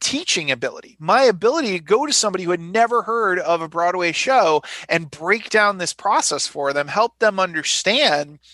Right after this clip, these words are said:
how it actually works, help them understand the dynamics of it, and get them interested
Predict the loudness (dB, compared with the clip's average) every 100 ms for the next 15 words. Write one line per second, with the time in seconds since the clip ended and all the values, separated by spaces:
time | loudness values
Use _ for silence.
0 | -18 -4 2 4 4 4 4 0 -6 -6
1 | -6 -4 -4 -4 -4 -8 -8 -12 -20 -4
2 | -2 0 0 0 -2 -4 -2 2 2 0
3 | -2 2 2 2 0 0 -2 2 2 2
4 | 0 -2 -14 -20 -10 0 2 2 0 0
5 | 0 0 -4 -4 -6 -4 -4 -4 -6 -14